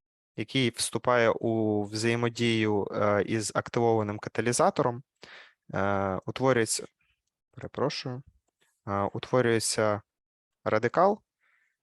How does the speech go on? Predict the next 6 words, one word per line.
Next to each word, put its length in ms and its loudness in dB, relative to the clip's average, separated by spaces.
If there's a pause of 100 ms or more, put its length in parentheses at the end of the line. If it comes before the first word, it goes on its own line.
(140)
е, 240 -4
який 640 2 (1000)
вза-, 380 0
взаємодіє 920 2
внутрішньомолекулярно, 1400 0 (920)
е, 440 -2